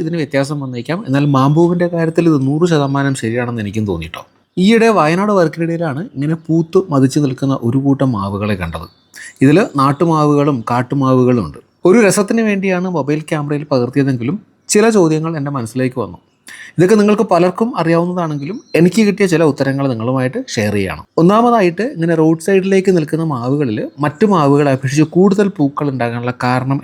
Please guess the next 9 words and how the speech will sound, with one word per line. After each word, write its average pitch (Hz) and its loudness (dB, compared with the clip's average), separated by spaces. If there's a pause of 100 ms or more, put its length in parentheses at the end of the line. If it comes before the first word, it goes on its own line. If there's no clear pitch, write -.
എന്താണെന്നുള്ളതാണ്. 107 -6 (240)
ഇതിനുള്ള 247 6 (100)
ഉത്തരം 196 0
എന്താണെന്ന് 165 -2
വെച്ചാൽ, 95 -8 (500)
ഇങ്ങനെ 208 2 (100)
തുറസായ 196 2
സ്ഥലത്ത് 202 -2
നിൽക്കുന്നത് 175 -4